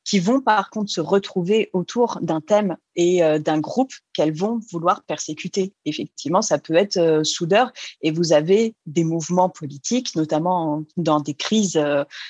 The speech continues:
sociétales, qui vont, euh, s'agglutiner uniquement autour de cette idée de « je vais persécuter » ou « je me sens persécuté », parce que bien souvent, c'est eux qui ont l'impression d'être persécutés, exactement ce que vous viviez là par rapport à cette dame qui pensait que vous étiez un rassemblement comme ça, euh,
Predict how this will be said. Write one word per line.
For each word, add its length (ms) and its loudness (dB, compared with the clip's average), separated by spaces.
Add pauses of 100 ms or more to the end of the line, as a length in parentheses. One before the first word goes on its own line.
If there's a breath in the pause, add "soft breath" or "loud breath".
sociétales, 640 2
qui 200 -8
vont, 400 0
euh, 260 2
s'agglutiner 800 0
uniquement 500 0
autour 280 -2
de 160 -2
cette 240 -10
idée 200 0
de « 220 0
je 220 0
vais 240 2
persécuter » 680 -4 (220 loud breath)
ou « 160 6
je 140 6
me 180 6
sens 180 4
persécuté », 480 0
parce 140 -4
que 80 -4
bien 160 0
souvent, 300 2
c'est 240 0
eux 100 2
qui 80 -8
ont 60 0
l'impression 400 -2
d'être 180 -4
persécutés, 520 -4
exactement 440 0
ce 80 -4
que 100 -8
vous 60 -4
viviez 380 4
là 140 4
par 160 0
rapport 260 0
à 60 -2
cette 240 -6
dame 280 4 (360 loud breath)
qui 160 0
pensait 340 4
que 100 -2
vous 240 2
étiez 240 0
un 120 4
rassemblement 640 0
comme 180 -4
ça, 280 0
euh, 200 0